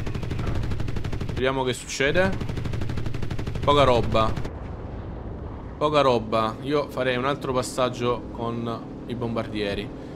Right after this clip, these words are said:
Seicentocinquanta, due cap-, mm. Se li facciamo scendere a quattrocento è anche tanto.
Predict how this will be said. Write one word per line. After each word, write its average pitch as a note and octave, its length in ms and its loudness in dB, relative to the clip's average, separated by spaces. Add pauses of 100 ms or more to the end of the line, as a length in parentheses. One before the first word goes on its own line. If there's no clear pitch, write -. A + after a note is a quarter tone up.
(140)
Seicentocinquanta, C3 1400 2
due B2+ 180 0
cap-, B2+ 400 0
mm. A2 340 -6 (880)
Se - 160 2
li C#3 100 2
facciamo D#3 360 4
scendere D#3 320 4
a D3+ 40 8
quattrocento D#3 640 2
è C3+ 40 6
anche B2+ 260 0
tanto. G#2+ 520 0